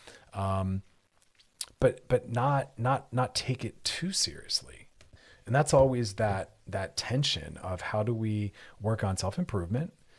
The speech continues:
while not being so goal-oriented that our self-worth is tied to the achievement of these things. And that's why I'm such a fan of leisure and a fan of more pleasure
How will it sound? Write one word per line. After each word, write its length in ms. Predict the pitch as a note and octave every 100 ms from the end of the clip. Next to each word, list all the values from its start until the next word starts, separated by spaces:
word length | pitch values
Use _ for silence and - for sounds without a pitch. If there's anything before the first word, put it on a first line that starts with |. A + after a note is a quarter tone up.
| - _
while 480 | G2 A2 A2 A2 G#2+
not 500 | G#2 G#2 G#2 G#2 -
being 200 | G2+ G2+
so 260 | - G#2
goal-oriented 1040 | G2 G2 F#2+ G2 - F#2 F2 E2 E2 F2 E2
that 140 | F2 F2
our 120 | F2
self-worth 600 | - F#2+ F#2+ F#2 F2+ F2+
is 140 | E2+
tied 320 | - F2 E2+
to 100 | -
the 80 | D#2+
achievement 640 | D#2+ - E2 E2+ D#2+ D2+
of 160 | - D#2
these 300 | - D2 -
things. 500 | - - - - - - - -
And 80 | -
that's 160 | G#2 -
why 60 |
I'm 80 | G2+
such 180 | G2+ G2+
a 60 | G2+
fan 300 | G2 F2+ F2+
of 140 | E2
leisure 520 | E2+ F2+ F2+ D#2+ D#2 - -
and 100 | F#2+
a 60 | F#2
fan 260 | - F2 F2
of 120 | F#2+
more 180 | F2 F2
pleasure 640 | - F3 F#2 F2 D#2